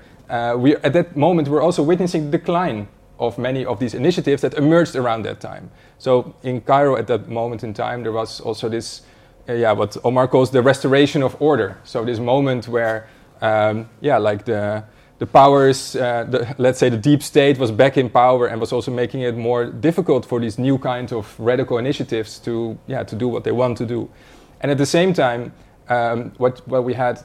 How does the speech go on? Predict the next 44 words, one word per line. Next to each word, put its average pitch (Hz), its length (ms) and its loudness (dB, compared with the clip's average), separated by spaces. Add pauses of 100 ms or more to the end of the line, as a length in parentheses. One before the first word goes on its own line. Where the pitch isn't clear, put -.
in, 110 320 -8
in 110 120 -12
Amsterdam, 120 400 -6
Rotterdam, 117 580 0 (260)
that 117 120 -6
was 113 260 -6
that, 104 140 -8
like, 139 300 0
a 135 40 -2
lot 151 120 4
of 139 140 -2
these 131 200 -2
initiatives 123 540 -6
that 110 120 -4
emerged 143 440 2
at 131 100 -4
a, 120 200 -4
at 117 100 -8
a 110 60 -6
time 104 420 -8 (380)
uh, 107 460 0
when, 113 460 -4 (240)
yeah, 117 140 2
there 110 80 0
was 117 160 0
little 139 300 6
work 127 400 2
and 110 120 -8
people 117 260 -4
were 110 200 0
just 110 380 -10
doing 131 240 0
things, 110 600 -6
uh, 110 160 -6
differently. 110 600 -4 (380)
Uh, 113 40 -2
and 113 180 -2
there 131 60 0
was 139 120 0
also 143 240 2
a - 20 2
lot 131 140 4
of 123 80 -2
space, - 600 4